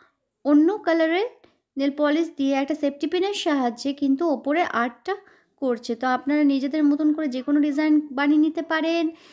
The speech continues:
তো এরপরে যেটা করতে হবে, নেল পলিশটা পুরো শুকিয়ে যাওয়ার পর ওপর থেকে কিন্তু একটা আপার কোট লাগাতে হবে। তো এখানে ফার্স্ট একটা সাদা কোট লাগিয়ে এরপরে একটা গ্লিটারি কোট লাগা-, লাগাচ্ছে।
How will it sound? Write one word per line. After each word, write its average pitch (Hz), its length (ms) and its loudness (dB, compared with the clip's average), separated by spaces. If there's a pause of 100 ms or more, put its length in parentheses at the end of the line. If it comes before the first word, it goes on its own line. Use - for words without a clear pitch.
(200)
তো - 60 -8
এরপরে 302 640 2
যেটা 339 280 2
করতে 302 460 -2
হবে, 262 340 2 (120)
নেল 254 180 0
পলিশটা 262 460 -2
পুরো 320 320 -2
শুকিয়ে 302 400 -2
যাওয়ার 349 240 2
পর 269 440 -2
ওপর 262 300 -6
থেকে 311 220 -6
কিন্তু 294 280 0
একটা 330 180 -2
আপার 294 360 -2
কোট - 420 -4 (580)
লাগাতে 240 360 0
হবে। 214 300 -8
তো 247 140 -8
এখানে 277 280 0
ফার্স্ট 285 340 -4 (100)
একটা 277 540 -2
সাদা 262 400 0
কোট 311 340 0 (420)
লাগিয়ে 285 380 0
এরপরে 294 480 0
একটা 330 360 -2 (400)
গ্লিটারি 294 460 2
কোট 320 420 -2 (500)
লাগা-, 240 360 0
লাগাচ্ছে। 233 580 -4